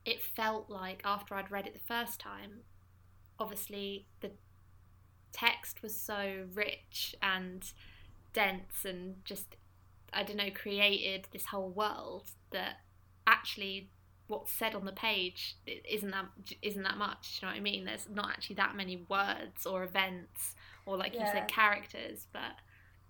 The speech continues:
Speaker 1: it's
Speaker 2: A
Speaker 1: just
Speaker 2: lot
Speaker 1: so
Speaker 2: of it happens
Speaker 1: evocative
Speaker 2: in their,
Speaker 1: that
Speaker 2: in his head, yeah.
Speaker 1: Yeah.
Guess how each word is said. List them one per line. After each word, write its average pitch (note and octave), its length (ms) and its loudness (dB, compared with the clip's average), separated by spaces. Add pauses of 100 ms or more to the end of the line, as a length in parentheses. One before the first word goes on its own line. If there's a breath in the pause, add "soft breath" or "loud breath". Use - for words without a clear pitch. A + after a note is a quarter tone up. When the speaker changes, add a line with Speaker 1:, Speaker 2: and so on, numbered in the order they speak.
(120)
Speaker 1:
it's - 180 -2
Speaker 2:
A A#3+ 60 -4
Speaker 1:
just A3+ 60 0
Speaker 2:
lot A3 120 6
Speaker 1:
so G#3 80 0
Speaker 2:
of G3+ 100 4
it G3 60 2
happens G3+ 380 0
Speaker 1:
evocative F#3 160 2
Speaker 2:
in G3 60 -2
their, F#3+ 200 -2 (220)
Speaker 1:
that - 20 -14
Speaker 2:
in G#3+ 140 -6
his G3+ 180 -8
head, G3+ 360 -6 (120)
yeah. G#3+ 280 -6 (300)
Speaker 1:
Yeah. G3+ 220 -8